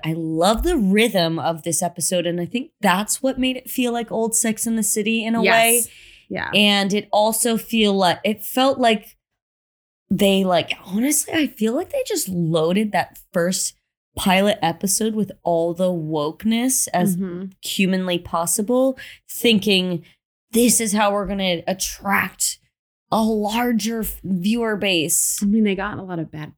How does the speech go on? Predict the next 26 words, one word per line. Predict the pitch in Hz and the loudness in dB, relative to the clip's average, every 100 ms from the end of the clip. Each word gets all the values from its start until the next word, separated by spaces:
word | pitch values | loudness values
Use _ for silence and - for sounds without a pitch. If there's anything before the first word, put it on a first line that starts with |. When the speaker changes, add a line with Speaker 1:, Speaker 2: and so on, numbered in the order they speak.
| - | -10
Speaker 2:
press, | 226 - 160 - | -8 -8 -8 -6
so | 180 | -2
maybe | 190 214 | 4 6
Speaker 1:
Yeah, | 349 226 | 6 6
Speaker 2:
they, | 302 | 4
Speaker 1:
maybe. | 254 302 330 | 6 4 4
Speaker 2:
maybe | 285 277 381 381 | 2 4 2 2
it | 220 | 2
worked. | 196 247 175 - - | 2 4 4 2 0
Speaker 1:
Maybe | 226 214 190 190 | 4 4 6 6
it | 165 | 6
Speaker 2:
Maybe | 156 - 359 | 4 4 4
they're, | 403 | 2
Speaker 1:
worked. | 392 285 214 | 2 2 2
Speaker 2:
maybe | 220 320 - | 2 0 0
S | 170 - | -2 -2
J | 196 | -8
P | 185 - | -6 -6
is | 170 | -6
a | 170 | -6
marketing | 165 156 - 180 165 160 | -6 -6 -8 -6 -8 -8
genius, | 139 - - 165 | -6 -6 -6 -8
and | 180 | -8
she's, | 175 165 | -4 -4
like, | 160 156 - | -4 -8 -4
did | 170 | -4